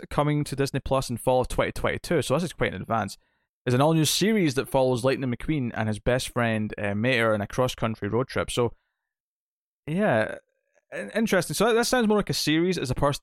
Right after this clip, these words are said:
'cause, 'cause Dog Days, it said series of shorts. So that's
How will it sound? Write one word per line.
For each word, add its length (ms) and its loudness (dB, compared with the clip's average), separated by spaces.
'cause, 240 0
'cause 140 2
Dog 300 2
Days, 260 2
it 100 -6
said 240 0
series 320 0
of 100 -8
shorts. 680 -2
So 120 -2
that's 360 0